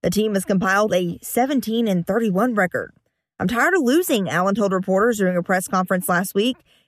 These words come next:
He went on to say, "We're tired of losing. Everyone here is tired of losing. We want to win. And if it's not about winning, I really don't care about it. So I'm just gonna go out there every single day trying to do what I can to help this organization win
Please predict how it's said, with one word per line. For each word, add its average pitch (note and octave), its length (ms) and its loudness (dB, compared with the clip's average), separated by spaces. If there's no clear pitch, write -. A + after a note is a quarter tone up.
He A3+ 80 4
went G#3+ 160 4
on G#3 80 2
to A3 80 0
say, A#3+ 280 2
"We're B3 300 0
tired A#3 280 0
of G3+ 120 0
losing. G3 560 2
Everyone C#4 440 0
here A#3 200 2
is A#3 100 0
tired B3 480 0
of G#3 220 0
losing. G#3+ 720 0
We G3 80 0
want F3 360 0
to G#3 100 2
win. F#3 440 0
And F#3+ 100 0
if F#3+ 120 0
it's G3+ 160 0
not F#3 160 2
about F3+ 220 2
winning, A3+ 420 2
I - 100 -2
really F#3 220 2
don't C4+ 180 -2
care A#3+ 220 0
about F3 220 0
it. - 220 -12
So - 140 -4
I'm G3 120 2
just A3 180 -2
gonna A#3 180 0
go A#3 140 2
out G#3 240 0
there G3 200 4
every A3 340 4
single C4 280 2
day F#3+ 280 4
trying F#3+ 260 0
to F#3+ 60 -2
do F#3+ 160 2
what F#3 180 2
I B3 240 2
can F3 360 0
to A3 120 -4
help F#3 140 2
this F3 120 -2
organization F#3 680 0
win A3+ 320 2